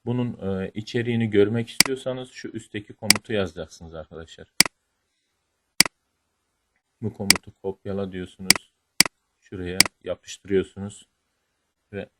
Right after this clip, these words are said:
Enter'a bastığınızda arkadaşlar, e, Convert programı bunu değiştirdi. Burada zaten, e, önceki ikonum vardı. Onun üzerine yazdırdı. Silindi yani önceki ikonum. Şimdi bunun içerisinde bu varmış arkadaşlar.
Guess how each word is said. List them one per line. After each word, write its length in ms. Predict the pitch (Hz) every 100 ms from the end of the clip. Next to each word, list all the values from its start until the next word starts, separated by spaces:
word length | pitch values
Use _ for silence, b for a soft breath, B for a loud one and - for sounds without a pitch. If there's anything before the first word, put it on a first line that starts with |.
| _
Enter'a 480 | 110 107 - 101 95
bastığınızda 640 | 110 110 - 107 95 95
arkadaşlar, 640 | 90 - 98 - 120 117 - _ _ _ _ _ _ _ 101 _
e, 260 | 90 87 87 87 87 87 90 90 - -
Convert 400 | 104 117 123 -
programı 520 | 107 101 101 117 107
bunu 220 | 107 98
değiştirdi. 540 | 95 95 - 90 87
Burada 220 | 95 98 90
zaten, 440 | 101 95 101 95
e, 240 | 85 85
önceki 520 | - 95 92 92 - 101
ikonum 420 | - 98 110 101
vardı. 200 | 85 95
Onun 200 | 90 95
üzerine 420 | 90 95 90 95
yazdırdı. 600 | 92 85 - 80 98 147 _ _ _ _
Silindi 440 | - 92 90 87
yani 260 | 90 82 78
önceki 440 | 78 80 78 -
ikonum. 360 | 80 87 92 127 _ _ _ _ _ _
Şimdi 280 | 107 98 127
bunun 220 | 131 123
içerisinde 640 | 139 143 117 110 135 131
bu 140 | 131 120
varmış 400 | 95 85 85 85
arkadaşlar. 680 | 80 85 85 - 139 -